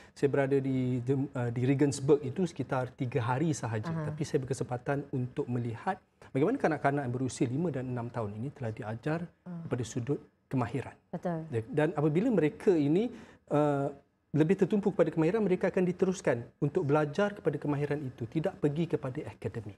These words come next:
Speaker 2: Okey.
Speaker 1: Ah, jadi autonomi pendidikan itu di situ
Speaker 2: Ah.
Speaker 1: kita lihat kejayaan mereka, ramainya,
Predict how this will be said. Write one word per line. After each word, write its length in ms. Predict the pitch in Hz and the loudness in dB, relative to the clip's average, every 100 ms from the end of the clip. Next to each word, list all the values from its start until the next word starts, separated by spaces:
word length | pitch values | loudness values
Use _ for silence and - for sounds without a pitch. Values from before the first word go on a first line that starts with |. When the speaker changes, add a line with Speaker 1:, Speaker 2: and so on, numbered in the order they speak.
| _ | _
Speaker 2:
Okey. 320 | 185 - 180 151 | -6 -6 -6 -2
Speaker 1:
Ah, 160 | 113 | -2
jadi 240 | 113 135 - | 0 -2 0
autonomi 480 | 151 156 165 160 151 | -2 0 0 2 0
pendidikan 480 | 151 131 127 123 135 127 | 0 -2 -4 -6 -8 -8
itu 400 | 120 - 180 214 - - - _ | -8 -4 -4 -4 -8 -20 -20 _
di 160 | 135 | 2
situ 560 | 147 - 120 - 190 220 196 180 | 2 2 -2 2 2 2 -2 -4
Speaker 2:
Ah. 80 | |
Speaker 1:
kita 240 | 175 156 151 | -2 0 2
lihat 400 | 131 - 202 - - | 0 0 -4 -4 -4
kejayaan 640 | 135 135 139 143 147 131 | 0 2 2 2 0 0
mereka, 480 | 131 131 - 208 190 - | 0 -2 0 2 2 -2
ramainya, 880 | 135 151 143 135 175 170 143 127 123 | 0 2 4 4 4 4 2 0 -2